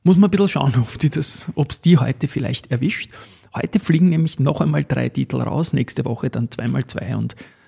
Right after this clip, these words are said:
dreimal eins, glaub ich. Dann geht sich das genau aus, dass wir am Freitag, am Dezemberverfall, auch einen schönen Sieger dazu haben. Zu den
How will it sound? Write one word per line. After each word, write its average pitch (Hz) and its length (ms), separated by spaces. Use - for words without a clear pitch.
dreimal 113 280
eins, - 260
glaub - 120
ich. 131 80
Dann 160 120
geht 160 160
sich 170 120
das - 180
genau 139 220
aus, 135 260
dass - 180
wir 139 160
am 156 100
Freitag, - 720
am 123 140
Dezemberverfall, 127 920
auch - 340
einen 170 240
schönen 143 280
Sieger 147 300
dazu - 300
haben. - 320
Zu 170 120
den 160 300